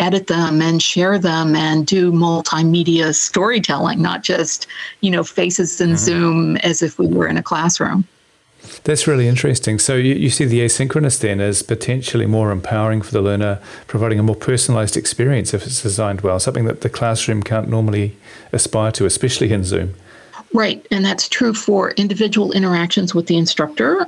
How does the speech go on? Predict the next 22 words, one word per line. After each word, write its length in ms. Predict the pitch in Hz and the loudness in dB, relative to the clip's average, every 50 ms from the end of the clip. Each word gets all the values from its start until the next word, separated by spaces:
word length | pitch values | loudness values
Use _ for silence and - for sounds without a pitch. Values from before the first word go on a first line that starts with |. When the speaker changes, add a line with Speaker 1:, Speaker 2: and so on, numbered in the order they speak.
| - | -2
Speaker 1:
And, 420 | - 180 180 165 165 170 - - - - | -2 0 2 2 0 0 -2 -4 -6 -4
and, 240 | 196 190 180 175 175 | -2 0 2 2 2
you 80 | 190 | 4
know, 220 | 180 180 175 170 160 | 4 4 2 2 0
s-, 240 | - - - - _ - | -2 -4 -6 -8 _ 0
let's 240 | 202 190 185 - - | 0 0 0 0 -2
say, 120 | 202 170 | 0 0
you 220 | 170 - 175 175 175 | 2 2 2 2 2
know, 120 | 175 170 | 2 2
each 180 | 180 208 - - | 0 0 -2 -2
student 460 | - - 208 202 185 196 185 - - | 0 0 0 0 0 0 0 0 0
was 180 | 170 165 - | 0 0 0
getting 580 | - - 190 185 180 180 175 175 175 170 160 165 | 0 0 0 0 2 2 2 2 2 2 2 0
ten, 280 | 170 - 190 180 175 175 | 0 0 0 0 0 0
fifteen, 440 | - 190 175 180 - - 180 175 | 0 -2 -2 -2 -2 0 0 0
twenty 280 | 170 - - 180 180 180 | 0 0 -2 0 2 2
minutes 340 | 175 175 175 165 156 151 - | 2 2 2 0 0 -2 -2
of 60 | - | 0
my 180 | 170 165 165 165 | 2 2 2 2
time 340 | 160 - - 220 233 240 202 | 0 -2 -2 0 0 0 0
each 260 | 180 175 - - - | 0 0 -2 -2 0
week. 320 | 185 175 170 165 160 - | 2 2 2 2 0 -4